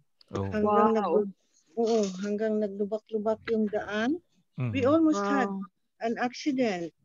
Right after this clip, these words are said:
Speaker 2: doon nung we were riding on a bus.
Speaker 1: Mm.
Speaker 2: Dahil sa mga streets na ganun. Ang daming, the, the, the, the streets were, were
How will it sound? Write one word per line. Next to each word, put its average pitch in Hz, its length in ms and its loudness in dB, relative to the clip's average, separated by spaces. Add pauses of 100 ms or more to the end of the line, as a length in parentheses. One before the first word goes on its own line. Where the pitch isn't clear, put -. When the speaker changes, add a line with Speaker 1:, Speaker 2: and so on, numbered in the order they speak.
(480)
Speaker 2:
doon 233 320 0
nung 220 160 0 (240)
we 214 120 0
were 208 200 0
riding 202 420 0
on 185 180 -10
a 165 80 -8
bus. 160 560 -10 (260)
Speaker 1:
Mm. 110 100 -6
Speaker 2:
Dahil 202 280 2
sa - 180 -10
mga 180 720 -8
streets 208 560 -2
na 190 120 -10
ganun. 175 520 -6
Ang 220 320 -4
daming, 254 560 0 (640)
the, 208 240 4
the, 190 120 -2 (260)
the, 185 200 -4 (140)
the 180 80 -10
streets 254 480 -4
were, 208 320 0
were 202 240 -2